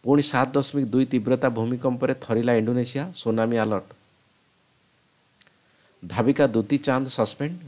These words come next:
ଡୋପ୍ ଟେଷ୍ଟରେ ଫେଲ୍ ପରେ କାର୍ଯ୍ୟାନୁଷ୍ଠାନ, ଖବରକୁ ଦୂତୀଙ୍କ ଅସ୍ୱୀକାର।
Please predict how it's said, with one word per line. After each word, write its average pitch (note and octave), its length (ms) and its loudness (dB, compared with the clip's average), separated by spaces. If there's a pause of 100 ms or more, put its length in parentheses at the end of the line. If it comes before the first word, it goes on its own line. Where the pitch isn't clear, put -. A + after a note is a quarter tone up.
(160)
ଡୋପ୍ B2+ 260 0
ଟେଷ୍ଟରେ C3 320 -2
ଫେଲ୍ A#2+ 320 0
ପରେ C3 200 0
କାର୍ଯ୍ୟାନୁଷ୍ଠାନ, B2 760 -2
ଖବରକୁ A#2 420 0
ଦୂତୀଙ୍କ A#2 360 -4
ଅସ୍ୱୀକାର। A2+ 500 -2